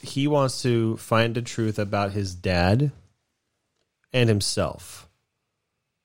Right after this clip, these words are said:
And he does figure that out before the end. When does he figure it out exactly? I think it's two-thirds through the way. But early on, you see that he wants to,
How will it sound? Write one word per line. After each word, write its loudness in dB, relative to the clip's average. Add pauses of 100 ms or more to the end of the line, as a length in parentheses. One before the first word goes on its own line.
(360)
And -2
he 4
does 4
figure -2
that 0
out -4
before 4
the -4
end. -8 (1400)
When -2
does 2
he 2
figure 0
it 2
out 0
exactly? -4
I -8
think 0
it's 0
two-thirds 0
through 2
the 0
way. -2
But 2
early 0
on, 0 (2500)
you 2
see -4
that 0
he -2
wants -2
to, -4